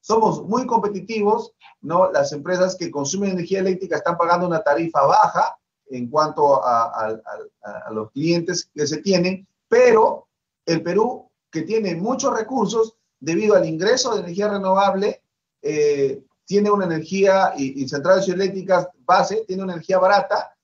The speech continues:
y que en el futuro se piensa mantener, eh, teniendo tarifas más bajas debido a que van a entrar energías solares y eólicas con menor costo de potencia en, en, en la potencia instalada, ¿no? Decirles,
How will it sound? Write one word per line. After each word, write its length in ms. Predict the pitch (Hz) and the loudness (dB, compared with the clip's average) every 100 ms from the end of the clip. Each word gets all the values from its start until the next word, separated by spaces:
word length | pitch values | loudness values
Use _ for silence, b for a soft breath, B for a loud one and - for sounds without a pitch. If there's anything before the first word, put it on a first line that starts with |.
| _ _ _ | _ _ _
y 140 | 170 | -6
que 100 | 175 | -4
en 60 | 180 | -4
el 120 | 165 | -4
futuro 380 | 165 165 220 233 | -6 -4 0 2
se 160 | 226 - | 0 -4
piensa 460 | 214 220 208 202 | -2 -2 -2 -2
mantener, 720 | 196 156 139 151 196 262 - - _ _ _ _ | -2 -4 -4 -4 2 2 2 -6 _ _ _ _
eh, 420 | 135 139 139 135 | 0 4 4 2
teniendo 400 | 156 170 202 202 | -4 -6 -4 -2
tarifas 320 | 196 196 202 | 0 2 2
más 160 | 190 202 | 2 2
bajas 360 | 208 202 214 214 | 2 2 0 -2
debido 340 | 170 190 196 | -6 -2 -2
a 80 | 185 | -2
que 280 | 160 151 - | -6 -10 -6
van 180 | 170 180 | -6 -6
a 40 | |
entrar 360 | 170 180 180 - | -2 2 2 0
energías 400 | 151 143 180 180 | -8 -8 -4 -2
solares 560 | 165 170 180 185 185 - | -2 2 4 4 -2 -6
y 100 | 170 | -4
eólicas 540 | 180 180 175 185 185 - _ _ _ | 0 0 0 0 0 -2 _ _ _
con 400 | 170 180 185 - | 4 6 4 -2
menor 640 | 143 147 147 165 175 175 - | -10 -10 -6 0 0 0 0
costo 580 | 170 165 - 175 175 143 | 0 0 -4 -6 -6 -4
de 100 | 135 | -6
potencia 880 | 131 127 160 160 147 160 160 156 - | -4 -10 -8 -8 -6 -2 -2 -2 -8
en, 300 | - 123 120 - | -14 -12 -12 -12
en, 240 | 120 117 131 | -12 -12 -8
en 80 | |
la 120 | 120 113 | -6 -4
potencia 380 | 131 156 160 | 0 2 4
instalada, 500 | 156 135 131 127 98 | 2 2 4 4 2
¿no? 300 | 113 156 190 B B B | 2 0 -2 B B B
Decirles, 760 | - 139 196 208 208 214 208 - | -2 0 2 4 4 2 0 -4